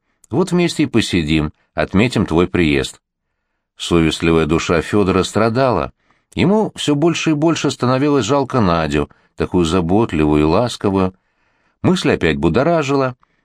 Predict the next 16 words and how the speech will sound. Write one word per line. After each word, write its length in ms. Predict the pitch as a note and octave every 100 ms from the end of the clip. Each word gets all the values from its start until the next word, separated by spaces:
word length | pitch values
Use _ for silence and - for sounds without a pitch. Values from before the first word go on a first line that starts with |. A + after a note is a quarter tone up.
| _ -
и 80 | D3
он 140 | G3
уже 200 | D#3 F3
был 200 | D3 D#3+
готов 420 | C#3 C3+ D#3 D3+
примириться 560 | C#3 C3 C3 C3+ - C3
с 60 |
действительностью. 920 | A#2+ B2 F#2 D#2+ D#2 D2 C#2+ - D2 C#2+ _ _ _ _ _ _ _ _
Кратковременный 800 | - E2 - F2+ F#2+ F#2+ F#2 F#2
выход 480 | F2+ A2 - D#2+ -
из 200 | E2 D2+
создавшейся 760 | F2+ D#2 E2+ E2 - E2+ D#2+ F2+
ситуации 720 | G#2 F#2 C#3+ C3 - C#2+ - _ _ _ -
подсказало 600 | A#2+ - D#3+ D#3+ F3+ D#3
бульканье 560 | A#2+ D#3 C3+ D3 D3+
воды, 460 | D3 D#3 F2 D2+